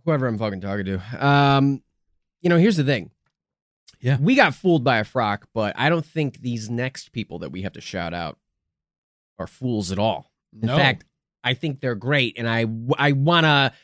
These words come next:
Speaker 1: shout 'em out for their wonderful support. It's, it's, we got a couple of bunker alarms for some patrons.
Speaker 2: That's right, Art. We have not one,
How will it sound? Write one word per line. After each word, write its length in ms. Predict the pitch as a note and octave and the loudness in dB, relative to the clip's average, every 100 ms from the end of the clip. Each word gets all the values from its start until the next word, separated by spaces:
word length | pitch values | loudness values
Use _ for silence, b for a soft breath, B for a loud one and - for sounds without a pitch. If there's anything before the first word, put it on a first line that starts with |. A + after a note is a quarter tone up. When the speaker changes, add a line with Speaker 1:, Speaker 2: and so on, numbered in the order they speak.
| b | b
Speaker 1:
shout 360 | - - A#3 G3 | -8 4 6 8
'em 80 | F3+ | 8
out 200 | F#3+ D3 | 6 4
for 120 | D3 | 2
their 160 | C#3 C3+ | 4 4
wonderful 440 | C#3 D#3+ C#3 B2 | 4 4 2 -2
support. 440 | - A2+ G#3+ C3+ | -6 -2 2 2
It's, 180 | G#2 - | 0 -6
it's, 160 | C3 A#2+ | -6 -4
we 60 | F3 | 0
got 120 | F3+ | 0
a 40 | |
couple 220 | B2 D#3+ B2 | 0 -2 -2
of 100 | G2 G2 _ | -6 -12 _
bunker 440 | C3+ A#2 G#3+ C4+ G#3+ | -8 4 4 6 4
alarms 320 | B2+ A#2 A#2 | 4 2 0
for 100 | C3 | -4
some 140 | - - | -4 0
patrons. 580 | F#3 - D2 - - _ _ - | 0 0 -8 -12 -20 _ _ -16
Speaker 2:
That's 160 | A2+ B2+ | -12 -4
right, 240 | E3 C#4 | -2 0
Art. 200 | A#2+ C#3+ | -2 -4
We 200 | C#3+ A3+ | -4 -2
have 360 | F#3+ C3 B2 A#2 _ _ _ _ _ _ - | -2 -6 -8 -10 _ _ _ _ _ _ 2
not 220 | G3 D#4+ | 4 6
one, 440 | A#3 C#4 F#3 G3 | 6 4 4 2